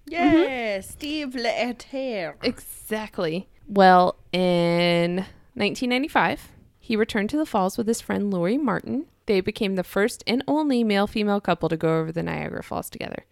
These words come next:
Speaker 2: She was a twenty-nine-year-old from Atlanta, Georgia.
Speaker 1: Great. Glad that's our representation with some, like, very old man at this point.
Speaker 2: No, he's not very old. He's only, like, thirty-two.
Speaker 1: Okay.
Speaker 2: 'Cause the original one was in eighty-five. He was twenty-two.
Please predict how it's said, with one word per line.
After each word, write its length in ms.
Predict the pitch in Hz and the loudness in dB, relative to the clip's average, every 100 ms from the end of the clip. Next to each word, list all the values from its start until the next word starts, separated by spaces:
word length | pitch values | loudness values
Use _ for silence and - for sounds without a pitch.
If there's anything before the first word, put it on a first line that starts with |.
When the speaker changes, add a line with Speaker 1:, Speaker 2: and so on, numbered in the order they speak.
| _ | _
Speaker 2:
She 160 | - 208 | -6 -4
was 160 | 180 | -2
a 60 | 180 | -4
twenty-nine-year-old 920 | - 247 247 247 240 254 277 294 311 | -2 0 2 2 2 4 4 4 4
from 200 | - 214 | 0 0
Atlanta, 520 | - 240 254 247 233 | 0 2 2 4 2
Georgia. 420 | 233 254 285 427 508 - _ - | 4 4 6 4 2 -4 _ -14
Speaker 1:
Great. 320 | 196 160 - _ _ - | -8 -8 -8 _ _ -10
Glad 240 | 170 160 | -6 -4
that's 240 | 170 175 - | -2 -4 -4
our 140 | 85 | -6
representation 1120 | 151 - 151 170 151 170 180 175 - - 190 | -6 -6 -8 -8 -10 -10 -10 -8 -10 -12 -14
with 220 | 170 175 - | -6 -6 -4
some, 240 | 170 151 | -4 -4
like, 240 | 160 170 - _ | -6 -10 -18 _
very 460 | 135 180 165 147 151 | -12 -4 -2 -2 -4
old 300 | - 160 156 | -6 -6 -6
man 240 | 165 151 | -6 -6
at 100 | 160 - | -10 -10
this 160 | 170 | -12
point. 280 | - 196 202 - _ - | -10 -10 -10 -14 _ 0
Speaker 2:
No, 220 | 349 427 | 4 6
he's 160 | 427 494 | 6 4
not 140 | 480 | 4
very 220 | 403 311 285 | 4 6 6
old. 140 | 294 | 6
He's 140 | 330 320 | 4 2
only, 160 | 339 | 2
like, 180 | 330 269 | 2 2
thirty-two. 560 | 269 254 254 285 262 208 - _ _ - | 2 0 0 2 2 0 -6 _ _ -18
Speaker 1:
Okay. 260 | 214 151 160 _ - | -12 -12 -12 _ 2
Speaker 2:
'Cause 120 | 277 | 4
the 120 | 240 | 6
original 300 | 247 262 285 | 4 6 6
one 180 | 277 269 | 8 6
was 180 | 262 254 | 4 4
in 60 | 247 | 2
eighty-five. 460 | 220 220 208 202 | 2 2 0 2
He 60 | 214 | 0
was 140 | 202 | -2
twenty-two. 540 | - 208 180 - - | -2 -4 -2 -4 -4